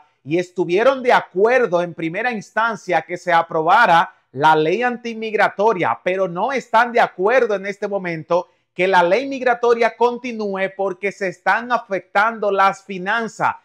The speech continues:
creando inflación, desabastecimiento. Mucha gente que tiene complejos habitacionales y que los renta, hoy no cuentan con inquilinos que puedan rentar esos departamentos. Pero lo peor de todo es que las dos o tres personas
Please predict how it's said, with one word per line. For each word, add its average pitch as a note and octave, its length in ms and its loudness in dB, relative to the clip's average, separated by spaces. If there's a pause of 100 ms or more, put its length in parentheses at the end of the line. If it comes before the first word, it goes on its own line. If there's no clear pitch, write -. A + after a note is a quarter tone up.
(200)
creando A3 640 0
inflación, G#3+ 880 0
desabastecimiento. F3 1300 -2 (240)
Mucha A3 320 -2
gente A#3+ 420 -4
que F#3+ 120 -4
tiene A#3 320 -4
complejos A3 440 -2
habitacionales G3+ 920 -2
y G3 140 -8
que F#3+ 180 -6
los E3+ 240 0
renta, F3 720 0
hoy A3+ 220 4
no B3+ 180 0
cuentan A#3+ 500 0
con G#3+ 200 -2
inquilinos G3+ 720 -6
que F#3 120 0
puedan G#3 420 -2
rentar G3+ 440 0
esos A3 320 -2
departamentos. F#3+ 1040 -2 (240)
Pero F3+ 200 0
lo F#3 180 2
peor G3+ 300 2
de C4+ 120 4
todo A#3+ 320 2
es A3+ 200 2
que F#3 140 -4
las D#3+ 200 0
dos G3 220 -2
o C4 100 -4
tres B3 260 -2
personas F#3+ 680 -2